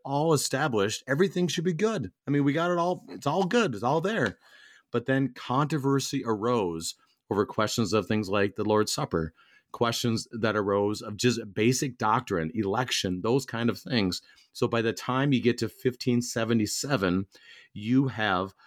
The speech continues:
a person like Martin Chemnitz, who often is referred to as the second Martin. If it wasn't for the second Martin, we wouldn't have the Lutheran Church. Um, the Formula Concord comes into being in fifteen seventy-seven,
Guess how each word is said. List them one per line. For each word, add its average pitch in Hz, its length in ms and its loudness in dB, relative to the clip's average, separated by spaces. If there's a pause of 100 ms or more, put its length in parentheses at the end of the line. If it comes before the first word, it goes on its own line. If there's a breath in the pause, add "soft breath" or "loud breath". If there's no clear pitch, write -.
(160 soft breath)
a 87 200 0
person 135 460 0
like 104 260 -2
Martin 127 460 -2
Chemnitz, 92 720 0
who 117 160 0
often 110 400 0
is 87 120 -4
referred 98 380 0
to 104 200 2
as 92 160 -2
the 110 100 0
second 143 400 -2
Martin. 87 400 0
If 110 120 -4
it 107 60 -4
wasn't 107 340 -2
for 107 120 -2
the 101 100 0
second 123 340 -2
Martin, 95 300 -2
we 104 120 0
wouldn't 101 300 -2
have 95 300 0 (360 loud breath)
the 107 80 0
Lutheran 104 440 0
Church. - 540 -2 (340 loud breath)
Um, 101 300 0
the 113 60 -6
Formula 131 560 0
Concord 117 560 0
comes 113 260 0
into 113 160 2
being 101 320 2
in 90 100 0
fifteen 113 560 0
seventy-seven, 98 1000 -2